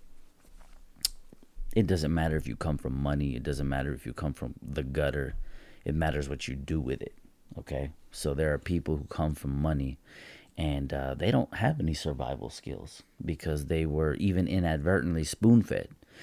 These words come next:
There are people who come from the streets, and so they have the street instincts, right?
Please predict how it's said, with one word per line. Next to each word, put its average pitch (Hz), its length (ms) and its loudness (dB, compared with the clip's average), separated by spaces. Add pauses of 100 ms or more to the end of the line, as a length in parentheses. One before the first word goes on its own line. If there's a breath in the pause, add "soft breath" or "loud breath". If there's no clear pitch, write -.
(200 loud breath)
There 80 100 2
are 80 40 2
people 87 260 4
who 82 60 2
come 82 200 0
from 73 100 -2
the 78 80 -2
streets, - 600 2
and 78 100 -4
so 80 180 -2
they 76 100 0
have 76 260 -2
the - 80 -12
street - 560 0 (540)
instincts, - 800 4
right? 92 280 4